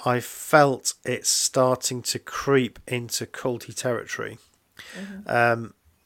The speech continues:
Speaker 1: I have been in those situations where there's been consultancies that actually, when I look back on it now, I think, "Hmm."
Speaker 2: Bit off.
Speaker 1: Uh,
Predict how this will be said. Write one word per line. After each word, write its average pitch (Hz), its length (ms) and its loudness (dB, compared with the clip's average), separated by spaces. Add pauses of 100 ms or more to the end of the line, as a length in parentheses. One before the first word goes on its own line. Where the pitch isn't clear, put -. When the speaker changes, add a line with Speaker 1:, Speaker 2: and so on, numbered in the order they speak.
(280)
Speaker 1:
I 120 120 2
have - 460 4 (400)
been 139 240 2
in 110 100 -2
those 110 180 -2
situations 104 840 -8
where 113 380 -4 (400)
there's 120 220 0
been 120 960 -2 (300)
consultancies 127 840 -2
that 113 200 -4
actually, 127 340 -4
when 120 120 -6
I 117 40 0
look 120 240 -2
back 143 220 0
on 123 80 -2
it 110 140 -6
now, 107 440 -2
I 113 100 -6
think, 107 340 -8
"Hmm." 117 420 -10 (520)
Speaker 2:
Bit - 140 -2
off. 175 220 -2
Speaker 1:
Uh, - 140 -10